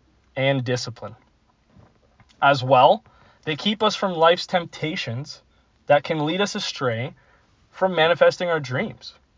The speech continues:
Know what is good for your success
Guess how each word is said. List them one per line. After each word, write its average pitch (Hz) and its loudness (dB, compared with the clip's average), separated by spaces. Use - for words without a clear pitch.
Know 156 6
what 254 8
is 220 -8
good 156 -2
for - -8
your 143 -2
success - -8